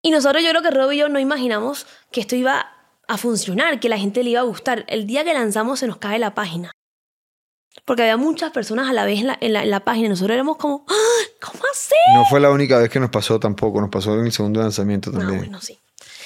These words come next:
Speaker 1: Pero entonces fue, fue muy caótico, pero también fue como que no estábamos preparados para este éxito, para, para toda la gente que llegó. No estábamos preparados, no sabíamos. Nosotros pensábamos que iba a ser mucho más relajado. Pero fue muy lindo porque fue,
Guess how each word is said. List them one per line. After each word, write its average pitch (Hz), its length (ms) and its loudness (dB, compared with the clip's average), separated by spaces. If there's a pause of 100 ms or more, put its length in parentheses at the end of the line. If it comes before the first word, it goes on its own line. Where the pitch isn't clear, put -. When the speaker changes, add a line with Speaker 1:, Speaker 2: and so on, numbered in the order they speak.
(140)
Speaker 1:
Pero 302 140 4
entonces 285 220 0
fue, 330 220 4
fue 311 160 4
muy 339 180 0
caótico, 311 480 2
pero 302 100 2
también 233 220 0
fue 262 160 0
como 269 140 -2
que 233 100 0
no 226 80 0
estábamos 254 280 -2
preparados 214 380 0
para 220 140 0
este 226 220 -4
éxito, 214 360 -4
para, 196 280 -2 (280)
para 214 220 0
toda 233 140 2
la 277 100 0
gente 233 380 -4
que 254 100 -4
llegó. 208 540 -4 (200)
No 220 120 -6
estábamos 254 300 -6
preparados, 220 360 -2
no 208 100 -4
sabíamos. 277 420 -2
Nosotros 208 280 -4
pensábamos 240 360 -4
que 247 60 -4
iba 233 60 -2
a 220 40 -6
ser 247 120 -2
mucho 247 280 -2
más 240 180 -2
relajado. 208 480 -2 (580)
Pero 262 160 4
fue 262 140 4
muy 311 160 2
lindo 320 300 4
porque 262 260 0
fue, 226 440 -2